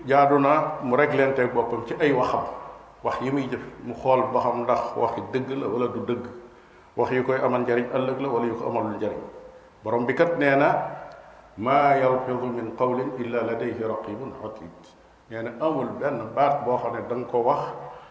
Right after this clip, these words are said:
lu dul ki koy bind mi ngi toog ci sa wet di bind. Buñ ne bii bu baax la, kay bind lu baax bind. Lii lu bon la,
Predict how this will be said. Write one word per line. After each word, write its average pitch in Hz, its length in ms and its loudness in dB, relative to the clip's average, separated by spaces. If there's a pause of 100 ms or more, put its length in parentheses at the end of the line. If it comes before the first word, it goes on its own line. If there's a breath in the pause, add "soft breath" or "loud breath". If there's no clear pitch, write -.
(140 loud breath)
lu 147 80 2
dul 147 180 2
ki 143 80 -4
koy 139 160 0
bind 120 260 -2
mi 123 120 -4
ngi 120 100 -6
toog 113 220 -2
ci - 60 -16
sa 117 80 -2
wet 107 160 -4
di 104 80 -10
bind. 98 220 -8 (1120 soft breath)
Buñ 123 140 0
ne 131 140 0
bii 120 180 -6
bu 117 100 -4
baax 120 300 2
la, 131 100 -2 (640)
kay 120 140 0
bind 117 180 -2
lu 110 120 -4
baax 104 200 -4 (120)
bind. 101 220 -4 (320)
Lii 131 160 2
lu 127 120 4
bon 117 260 0
la, 123 80 -2